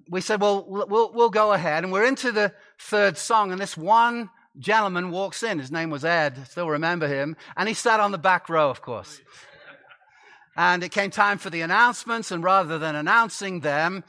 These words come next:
I walked up to him and said, "You're the only guy who doesn't know what's going on. Here you go. Here's the announcements." And, uh, he sat on the back row. And all day long, I'd been praying and praise,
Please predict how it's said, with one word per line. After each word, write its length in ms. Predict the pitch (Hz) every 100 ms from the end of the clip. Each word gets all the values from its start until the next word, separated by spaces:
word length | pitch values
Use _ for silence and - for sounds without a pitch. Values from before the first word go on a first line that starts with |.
| - -
I 140 | 165 180
walked 320 | 180 202 -
up 160 | 190 -
to 80 |
him 80 | 175
and 100 | 165
said, 140 | 165 165
"You're 160 | 202
the 80 | 185
only 180 | 180 170
guy 180 | 175 170
who 60 |
doesn't 220 | 160 147
know 120 | 160 156
what's 200 | 147 -
going 240 | 156 156
on. 160 | 165 160
Here 160 | 165
you 120 | 165
go. 300 | 147 147 143
Here's 260 | 147 156 151
the 120 | 147
announcements." 680 | 143 147 151 - 139 147 - _ - - - -
And, 260 | 165 175 175
uh, 80 | 175
he 160 | 208
sat 240 | - 233 208
on 120 | 196
the 60 |
back 240 | 170 180 175
row. 160 | 165 175
And 80 | 202
all 200 | 262 302
day 280 | 226 233
long, 280 | 208 196 202
I'd 160 | 185 151
been 160 | 170
praying 540 | 165 - 202 202 208 190
and 100 | 151
praise, 440 | - 190 196 -